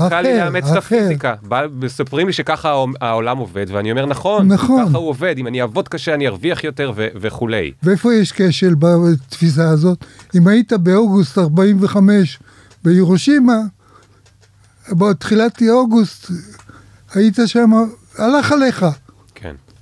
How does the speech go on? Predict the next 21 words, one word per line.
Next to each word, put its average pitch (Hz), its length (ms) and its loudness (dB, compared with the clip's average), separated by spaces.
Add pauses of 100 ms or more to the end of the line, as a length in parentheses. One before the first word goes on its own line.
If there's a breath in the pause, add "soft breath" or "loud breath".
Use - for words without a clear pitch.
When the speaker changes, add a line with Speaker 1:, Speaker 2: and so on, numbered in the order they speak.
(180)
Speaker 2:
וזה 196 220 2
לא 269 180 4
משנה 262 320 4
מה 269 200 4
עשית, 269 380 0 (100)
וזה 214 220 2
לא 226 120 4
משנה 220 300 2
אם 226 120 4
אתה 214 180 0
בן 196 180 2
אדם 202 320 4
טוב, 202 380 0 (440 loud breath)
או 170 80 2
בן 185 200 4
אדם 185 280 4
רע, 180 420 2
או 156 180 0
שייך 185 400 2
לקהילה 190 560 2
כזאת, 185 480 0